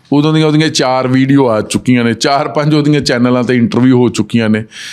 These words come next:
ਚੈਨਲਾਂ ਨੂੰ ਇੰਟਰਵਿਊ ਹੋ ਰਹੀ ਆ, ਚੈਨਲਾਂ ਦੀ ਇੰਟਰਵਿਊ ਡਿਲੀਟ ਵੀ ਕਰਵਾਈ ਜਾ ਰਹੀ ਆ ਤੇ ਚ-, ਰੋਜ਼ ਇੰਟਰਵਿਊ ਹੁੰਦੀ ਆ। ਤੇ ਦੂਜਾ, ਉਹਦੀਆਂ ਚਾਰ ਵੈਸੇ ਵੀਡੀਓ ਆ ਚੁੱਕੀਆਂ ਨੇ, ਹਾਲਾਂਕਿ ਉਹਦੇ ਅਕਾਊਂਟ ਬੰਦ ਹੋਏ।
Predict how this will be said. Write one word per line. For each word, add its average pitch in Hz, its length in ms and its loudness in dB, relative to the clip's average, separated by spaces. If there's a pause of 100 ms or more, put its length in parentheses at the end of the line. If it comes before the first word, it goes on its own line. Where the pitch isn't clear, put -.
(140)
ਚੈਨਲਾਂ 160 440 0
ਨੂੰ 165 160 2
ਇੰਟਰਵਿਊ 151 380 4
ਹੋ 165 160 6
ਰਹੀ 160 180 4
ਆ, 160 180 2 (300)
ਚੈਨਲਾਂ 160 400 2
ਦੀ 156 100 2
ਇੰਟਰਵਿਊ 147 340 0
ਡਿਲੀਟ 135 340 2
ਵੀ 175 140 2
ਕਰਵਾਈ 156 320 0
ਜਾ 143 200 2
ਰਹੀ 147 180 2
ਆ 117 160 -2 (500)
ਤੇ 170 160 0
ਚ-, 170 140 -4
ਰੋਜ਼ 170 380 2
ਇੰਟਰਵਿਊ 143 440 2
ਹੁੰਦੀ 123 300 2
ਆ। 113 120 0 (420)
ਤੇ 185 100 2
ਦੂਜਾ, 156 760 0
ਉਹਦੀਆਂ 180 260 0
ਚਾਰ 156 420 4
ਵੈਸੇ 143 340 0
ਵੀਡੀਓ 160 340 2
ਆ 151 100 2
ਚੁੱਕੀਆਂ 143 420 -2
ਨੇ, 139 80 0
ਹਾਲਾਂਕਿ 139 340 -2
ਉਹਦੇ 160 140 -2
ਅਕਾਊਂਟ 139 300 -2
ਬੰਦ 135 260 -2
ਹੋਏ। 143 160 0